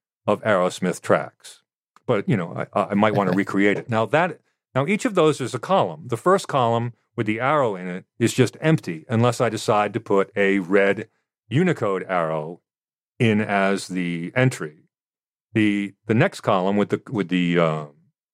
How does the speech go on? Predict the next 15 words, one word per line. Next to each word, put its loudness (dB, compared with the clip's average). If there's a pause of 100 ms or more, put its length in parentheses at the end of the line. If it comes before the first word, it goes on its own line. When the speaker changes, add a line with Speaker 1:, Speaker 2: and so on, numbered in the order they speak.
(380)
Speaker 1:
with 0
the 0
checkboxes, -4 (380)
each, 0
that 0
column 0
is -6
created, 0
and -2
then 2
you 2
have 0
to 0
assign -4 (720)
a -2